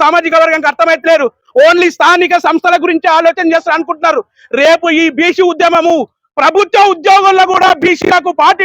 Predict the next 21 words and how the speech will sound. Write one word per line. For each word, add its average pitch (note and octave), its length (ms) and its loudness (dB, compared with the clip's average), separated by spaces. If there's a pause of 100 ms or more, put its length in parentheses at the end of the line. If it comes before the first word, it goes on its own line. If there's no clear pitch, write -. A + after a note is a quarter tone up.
టూ F#4+ 180 2
పర్సెంట్ F4+ 420 -2
వాటా F#4 280 2 (120)
కావాలి. F#4+ 500 4 (440)
అప్పుడు E4 260 -2
మనం D#4+ 220 0
అందరం E4+ 260 -2
రోడ్ల F4 220 2
మీదకి D#4+ 220 -2
వస్తాము. D4+ 300 -4 (240)
అప్పుడు D#4+ 280 -2
ఉంటది E4+ 340 -2
మీ E4 60 -2
ద-, C#4+ 300 -4
మీ D4 160 -4
దమ్ము, D4+ 240 0 (300)
మీ D4 160 -4
దమ్ము D4+ 240 0
ఏందో E4 240 0
అప్పుడు E4+ 240 -6
చూపిస్తాం. E4+ 420 -2